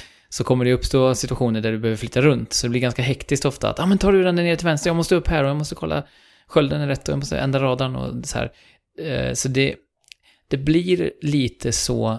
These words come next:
som, eh, Overcooked, men med ett mycket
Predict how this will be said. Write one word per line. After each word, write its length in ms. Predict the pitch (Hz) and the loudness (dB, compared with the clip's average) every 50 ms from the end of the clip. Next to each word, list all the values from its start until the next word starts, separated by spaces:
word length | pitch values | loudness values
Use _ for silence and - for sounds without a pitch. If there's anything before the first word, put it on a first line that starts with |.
| - - | -6 -8
som, 480 | - - - 120 113 110 113 110 110 | -8 -6 -4 -2 -2 -2 -2 -4 -4
eh, 600 | 110 113 110 110 110 110 110 110 110 - _ - 135 | -4 -4 -4 -4 -6 -6 -6 -6 -8 -8 _ -2 -2
Overcooked, 420 | 117 110 113 - - 117 - - - - | -2 -2 -2 -4 -4 -4 -6 -8 -10 -4
men 300 | 139 131 131 127 127 127 - | -2 -2 0 -2 -2 -4 -4
med 300 | - 131 131 127 127 123 | -2 0 0 2 0 0
ett 120 | 120 - | 0 0
mycket 920 | 135 139 135 - - _ _ _ _ _ - - 123 120 120 120 117 113 | 0 0 0 -2 -4 _ _ _ _ _ -6 -2 0 0 0 0 -2 -2